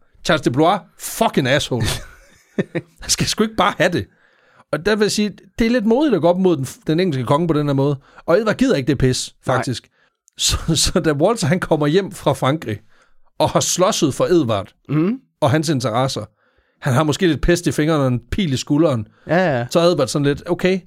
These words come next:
Speaker 1: øh, du skal satme ikke være fræk." Så han smider ham lige i Tower of London.
Speaker 2: <laughs> Okay. Fair, fair nok.
Speaker 1: Ah, det er hårdt, synes jeg.
Speaker 2: Ej, han er også bad guy nu.
Speaker 1: Ja, det
Speaker 2: Altså.
Speaker 1: synes det, alle er sgu sådan lidt nogle assholes.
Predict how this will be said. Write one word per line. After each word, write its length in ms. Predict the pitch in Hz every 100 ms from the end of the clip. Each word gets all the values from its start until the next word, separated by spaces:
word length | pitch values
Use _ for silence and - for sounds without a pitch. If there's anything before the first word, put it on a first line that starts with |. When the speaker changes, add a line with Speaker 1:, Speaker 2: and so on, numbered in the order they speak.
| -
Speaker 1:
øh, 440 | 139 139 131 131 120
du 60 |
skal 140 | 127 -
satme 300 | 131 151 143
ikke 80 |
være 100 | 117
fræk." 300 | - 110 127 _ _ _ -
Så 100 | -
han 80 | 143
smider 200 | 175 160
ham 80 | 156
lige 240 | 165 156
i 20 |
Tower 220 | 135 147 147
of 80 | 127
London. 320 | 120 123 104 - - -
Speaker 2:
<laughs> 300 | - - -
Okay. 300 | - - 165 - - - 147 _ 190 233 208 76
Fair, 280 | - 113 -
fair 200 | - 135
nok. 200 | 143 135 -
Speaker 1:
Ah, 140 | 127
det 100 | 104
er 40 | -
hårdt, 280 | 101 165
synes 280 | - 165 135
jeg. 80 | 156
Speaker 2:
Ej, 360 | 117 147 190 139
han 140 | 165
er 40 |
også 200 | 160 175
bad 200 | - 147 143
guy 60 | 147
nu. 200 | 143 139
Speaker 1:
Ja, 280 | 139 - 143
det 60 |
Speaker 2:
Altså. 200 | 156 135
Speaker 1:
synes 200 | 127 233
det, 100 | - 175
alle 200 | 247 349
er 80 | -
sgu 260 | - 185
sådan 220 | 180 202 190
lidt 120 | 240
nogle 200 | 175 151
assholes. 440 | 185 - 139 135